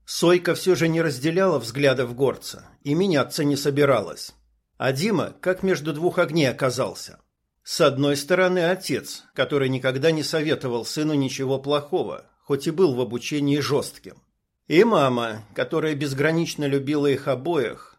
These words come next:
но была намного более человечной и всегда стремилась оградить сына от любых, мнимых и не очень опасностей.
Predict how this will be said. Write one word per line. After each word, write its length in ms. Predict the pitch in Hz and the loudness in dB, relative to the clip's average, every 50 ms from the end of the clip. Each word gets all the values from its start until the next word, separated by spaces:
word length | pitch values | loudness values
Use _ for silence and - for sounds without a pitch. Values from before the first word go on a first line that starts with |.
| _ - | _ -6
но 160 | 131 127 127 | -4 -4 -2
была 240 | 120 127 139 143 135 | 0 2 2 2 2
намного 440 | 139 135 139 139 143 143 139 147 143 | 2 0 0 0 0 0 0 0 0
более 380 | 139 170 180 139 117 117 110 | 2 2 2 2 2 -2 -4
человечной 880 | 104 - - 123 127 135 135 131 123 110 - - - 98 82 - - _ _ _ _ _ | -6 -6 -4 -2 0 0 0 -2 -4 -6 -6 -10 -12 -14 -14 -16 -20 _ _ _ _ _
и 100 | 147 135 | -8 -8
всегда 400 | 139 - - 131 135 135 190 190 | -6 -6 -6 -6 -2 0 0 0
стремилась 580 | 190 - 185 156 156 170 185 180 170 147 - 165 | 0 -2 -4 -2 0 0 0 0 0 0 -2 -2
оградить 460 | 147 131 139 139 135 127 147 139 - | -2 0 0 0 0 -2 -4 -6 -8
сына 400 | - - 170 175 170 156 147 147 | -8 -4 -2 -2 0 0 -2 -2
от 260 | - 139 131 131 139 | -4 -6 -6 -4 -4
любых, 600 | 135 135 120 123 143 196 196 - - - - _ _ | -4 -4 -2 -2 0 0 0 -2 -6 -14 -20 _ _
мнимых 540 | - 127 139 170 208 233 214 185 175 - - - | -6 -4 -2 -2 0 0 -2 -2 -4 -4 -8 -6
и 80 | 160 147 | -4 -2
не 120 | 147 135 | 0 0
очень 380 | 127 143 147 139 - 151 147 139 - | 0 -2 -2 -4 -4 -6 -6 -4 -6
опасностей. 880 | 127 127 127 131 113 104 - - 104 87 - - - - 80 - - | -6 -4 -2 -2 -2 -2 -4 -8 -12 -14 -18 -18 -18 -18 -20 -20 -20